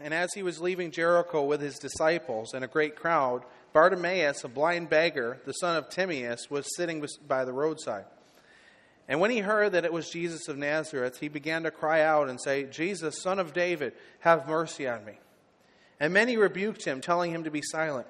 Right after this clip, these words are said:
But he cried out all the more, "Son of David, have mercy on me."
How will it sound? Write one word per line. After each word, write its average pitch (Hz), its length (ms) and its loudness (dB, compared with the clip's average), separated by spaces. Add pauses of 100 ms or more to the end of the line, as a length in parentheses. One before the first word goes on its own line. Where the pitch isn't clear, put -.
(540)
But 156 100 4
he 160 60 4
cried 185 340 10
out 170 140 12
all 165 220 8
the 165 80 0
more, 165 380 2 (120)
"Son 202 140 6
of 185 100 0
David, 190 380 2
have 156 180 0
mercy 175 400 -2
on 120 180 -6
me." 101 120 -16